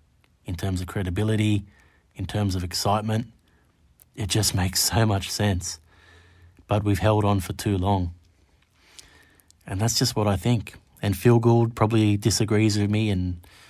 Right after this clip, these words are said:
Matty Johns probably disagrees with me, and Paul Kent probably disagrees with me. But I don't give a shit, 'cause, uh, I think I'm right. And if you do too, let me know.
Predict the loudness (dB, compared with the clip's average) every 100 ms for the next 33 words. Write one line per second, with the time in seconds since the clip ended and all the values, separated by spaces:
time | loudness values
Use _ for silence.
0 | -20 _ _ -4 0 0 2 2 0 -2
1 | -4 -2 -2 -2 -2 0 0 0 0 0
2 | 0 -2 -2 -2 -2 -4 -4 -6 -4 -4
3 | -4 -4 -2 0 0 -2 -2 -4 -6 -14
4 | -20 -20 _ _ _ _ _ _ -4 0
5 | 2 0 0 0 0 0 0 -2 -10 _
6 | _ _ _ -20 -20 -20 _ _ _ _
7 | _ _ _ _ _ -10 -2 -2 0 2
8 | 4 2 0 -2 -2 0 0 -2 -4 _
9 | _ _ _ _ _ _ _ _ -14 -2
10 | 0 2 2 2 4 2 4 4 4 2
11 | -2